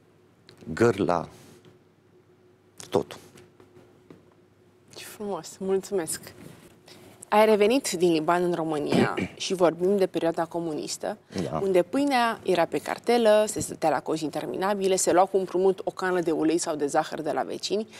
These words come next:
Speaker 2: Te citez: „Eram parcă un pic lovit de meteorit.”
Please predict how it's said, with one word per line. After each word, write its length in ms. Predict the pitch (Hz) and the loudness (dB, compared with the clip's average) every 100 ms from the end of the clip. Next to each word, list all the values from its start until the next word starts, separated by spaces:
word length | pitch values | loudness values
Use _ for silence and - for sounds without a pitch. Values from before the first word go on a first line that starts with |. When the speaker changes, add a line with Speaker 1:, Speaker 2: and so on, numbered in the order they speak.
| - - | -20 -4
Speaker 2:
Te 100 | 190 | -2
citez: 460 | 185 185 131 123 - - - - | -2 -2 0 -2 -6 -14 -20 -8
„Eram 300 | - 269 320 | -2 0 2
parcă 300 | 294 302 294 277 262 240 | 2 2 4 6 6 4
un 200 | 233 220 - | 0 -4 -4
pic 220 | 277 - | -4 2
lovit 320 | 240 240 269 | 2 2 -2
de 160 | 220 226 | 0 2
meteorit.” 760 | 226 214 226 220 147 - | 0 0 0 0 -2 -10